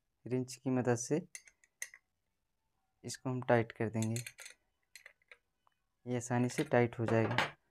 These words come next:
और यहाँ पर जो छेद है, यहाँ पर हम इस हैंडल को यहाँ पर आसानी से लगा देंगे और इस प्रकार से कुछ यहाँ पर ये कस जाएगा आसानी से। तो ये हमारा हैंडल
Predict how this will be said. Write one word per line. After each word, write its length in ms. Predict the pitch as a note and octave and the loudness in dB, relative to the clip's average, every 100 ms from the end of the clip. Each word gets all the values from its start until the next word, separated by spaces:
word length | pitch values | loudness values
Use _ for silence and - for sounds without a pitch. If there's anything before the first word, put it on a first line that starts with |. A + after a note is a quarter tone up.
| _ - | _ -2
और 180 | D3 D3 | 2 4
यहाँ 180 | D3+ | 4
पर 180 | D3+ E3+ | 4 2
जो 180 | D#3+ E3 D#3+ _ - | 4 2 0 _ -6
छेद 280 | - C#3 C#3+ | 0 0 0
है, 100 | E3 - _ _ _ - | -4 -6 _ _ _ -8
यहाँ 160 | C3+ C3 | -4 -2
पर 260 | C#3 C#3+ D#3 _ _ _ - | 0 0 -2 _ _ _ -4
हम 120 | B2+ | -2
इस 160 | C3 - | -2 2
हैंडल 320 | C3 B2+ C3+ | 4 6 4
को 260 | B2+ C#3+ F3 _ _ _ - | 2 0 -2 _ _ _ -6
यहाँ 160 | C3 B2+ | -2 2
पर 200 | C#3 C3+ | 4 4
आसानी 400 | B2 B2 B2 B2+ | 2 2 4 2
से 240 | C3+ C#3 - _ _ _ B2 | 0 -2 -6 _ _ _ -2
लगा 260 | B2 B2+ | 2 4
देंगे 320 | B2 B2 B2+ F3+ - _ _ _ _ _ - - | 4 2 0 -2 -8 _ _ _ _ _ -14 -4
और 260 | A#2 A2+ | -2 -2
इस 140 | A2+ - - - | -6 -10 -14 -10
प्रकार 360 | B2 - A#2+ | -6 0 0
से 160 | A#2 B2 | 0 -4
कुछ 220 | - D#3 - - - - _ - - _ _ - _ _ _ _ _ - | -6 -8 -10 -16 -18 -18 _ -20 -20 _ _ -20 _ _ _ _ _ -12
यहाँ 200 | B2+ B2 | -8 -8
पर 240 | C3+ C3+ | -6 -6
ये 140 | D3 F3+ - _ - | -6 -8 -14 _ -8
कस 180 | A#2+ A#2 | -6 0
जाएगा 360 | A2+ A2 A2+ | 0 2 0
आसानी 320 | A2 - A2 A2 | -2 0 -2 -2
से। 160 | - B2 - - - - _ _ _ _ _ _ _ _ _ _ _ _ _ | -6 -12 -14 -20 -20 -20 _ _ _ _ _ _ _ _ _ _ _ _ _
तो 40 | A#2+ | -6
ये 160 | B2+ B2+ | -2 0
हमारा 340 | B2 B2 C3 | 2 2 2
हैंडल 340 | C3 A#2+ B2+ | 2 4 4